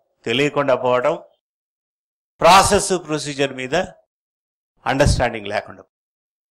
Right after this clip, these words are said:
మా జయం ఏంటంటే, మా దగ్గర ఎవరు వచ్చినా, రాకపోయినా గానీ, ఈ YouTube ద్వారా గానీ, ఇంకోరి ద్వారా గానీ, ఇంకో ద్వారా గానీ, పిల్లలు లేని ప్రతి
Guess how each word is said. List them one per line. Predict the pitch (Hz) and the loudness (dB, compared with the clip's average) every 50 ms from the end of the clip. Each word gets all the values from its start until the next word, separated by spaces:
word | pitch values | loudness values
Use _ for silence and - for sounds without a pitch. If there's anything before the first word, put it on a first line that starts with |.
| _ _ _ _ _ _ _ _ _ _ _ _ _ _ _ _ _ _ _ _ _ _ - | _ _ _ _ _ _ _ _ _ _ _ _ _ _ _ _ _ _ _ _ _ _ -2
మా | 127 147 170 185 | 4 4 4 6
జయం | 175 175 185 190 196 185 | 4 4 2 2 2 2
ఏంటంటే, | 175 160 147 131 131 123 117 113 151 180 202 202 196 - _ _ _ _ _ _ _ - | 2 0 0 -2 -4 -4 -4 -2 -4 -2 -2 -4 -8 -12 _ _ _ _ _ _ _ -4
మా | 120 131 139 143 | 0 2 2 4
దగ్గర | 139 143 139 143 151 147 | 2 0 0 0 0 0
ఎవరు | 135 131 131 127 123 | 0 0 0 -2 -4
వచ్చినా, | 123 120 - - 135 135 139 143 147 - - _ _ _ _ _ _ _ _ _ - | -4 -8 -8 -6 -4 -2 -2 -2 -4 -8 -14 _ _ _ _ _ _ _ _ _ -16
రాకపోయినా | 101 101 110 120 139 139 - - 131 127 120 113 107 101 | -8 -2 0 0 0 0 -4 -6 -6 -6 -6 -6 -8 -10
గానీ, | 98 98 95 104 - 107 - _ _ _ _ _ _ _ _ _ _ _ _ _ _ _ _ _ _ _ _ _ _ _ _ _ _ _ _ _ _ _ - | -14 -14 -16 -16 -18 -20 -20 _ _ _ _ _ _ _ _ _ _ _ _ _ _ _ _ _ _ _ _ _ _ _ _ _ _ _ _ _ _ _ -8
ఈ | 127 127 135 | -4 0 4
YouTube | 156 180 185 185 190 196 190 165 143 | 4 4 4 4 4 2 2 2 2
ద్వారా | 143 143 139 135 120 117 113 113 | 2 2 4 4 4 4 2 0
గానీ, | 113 110 113 110 113 117 120 | -2 -2 -6 -8 -8 -8 -12
ఇంకోరి | 123 123 131 143 151 165 165 160 160 | -16 -18 -18 -8 -2 2 2 2 2
ద్వారా | 151 151 147 139 135 131 | 2 2 2 2 2 0
గానీ, | 123 127 123 117 120 | 0 -2 -6 -6 -8
ఇంకో | 120 139 - 156 151 147 | -14 -10 -2 0 0 0
ద్వారా | 147 135 131 127 120 113 | 2 2 2 4 2 2
గానీ, | 104 104 104 - 98 - _ _ _ _ _ _ _ _ _ _ _ _ _ _ _ _ _ _ _ _ _ _ _ _ _ _ _ _ _ _ _ _ _ _ _ _ _ - | -2 -4 -6 -8 -8 -20 _ _ _ _ _ _ _ _ _ _ _ _ _ _ _ _ _ _ _ _ _ _ _ _ _ _ _ _ _ _ _ _ _ _ _ _ _ -4
పిల్లలు | 160 165 180 208 214 220 214 208 202 196 196 202 196 - - _ - | -2 0 2 4 4 4 6 6 4 4 4 2 0 -2 -10 _ -12
లేని | 147 143 156 160 160 160 156 151 147 143 156 _ _ _ - | -6 -2 0 0 0 0 -2 -6 -10 -10 -12 _ _ _ 0
ప్రతి | 151 160 156 156 - 202 202 185 165 - | 2 2 2 2 0 0 0 0 0 -4